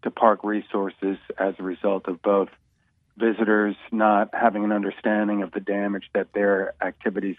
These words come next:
can cause when there's no monitoring and education by happening rangers, as well as in some cases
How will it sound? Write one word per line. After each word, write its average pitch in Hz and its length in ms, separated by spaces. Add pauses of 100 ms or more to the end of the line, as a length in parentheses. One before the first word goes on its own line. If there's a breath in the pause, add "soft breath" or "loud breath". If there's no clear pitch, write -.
can - 140
cause 104 560 (600)
when 101 600
there's 101 240
no 98 460
monitoring 101 680
and 95 240
education 104 640
by 95 140
happening 92 460
rangers, 107 460 (680)
as 107 120
well 113 180
as 104 120
in 98 220
some 104 160
cases 92 420